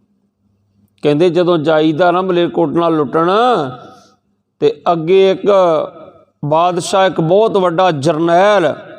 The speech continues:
ਹੱਥ ਵਿੱਚ ਕਿਰਪਾਨ ਲੈ ਕੇ, ਨੀਲੇ ਘੋੜੇ ਦਾ ਸ਼ਾਹ ਅਸਵਾਰ ਮਿਲ ਜਾਂਦਾ।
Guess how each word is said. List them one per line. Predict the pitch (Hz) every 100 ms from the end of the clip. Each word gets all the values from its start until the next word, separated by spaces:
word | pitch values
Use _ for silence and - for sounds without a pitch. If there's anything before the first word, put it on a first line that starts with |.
| - - _ _ _ _ _ -
ਹੱਥ | 160 165 -
ਵਿੱਚ | 175 180 -
ਕਿਰਪਾਨ | - - 165 - 170 180 208 185
ਲੈ | 165 170
ਕੇ, | - 190 208 226 226 - - - _ _ 160
ਨੀਲੇ | 165 190 190 202 220 220
ਘੋੜੇ | - 208 170 160 175
ਦਾ | 175 180 175
ਸ਼ਾਹ | - 175 190 202
ਅਸਵਾਰ | 185 - 170 160 160
ਮਿਲ | 156 151
ਜਾਂਦਾ। | 131 123 113 - - -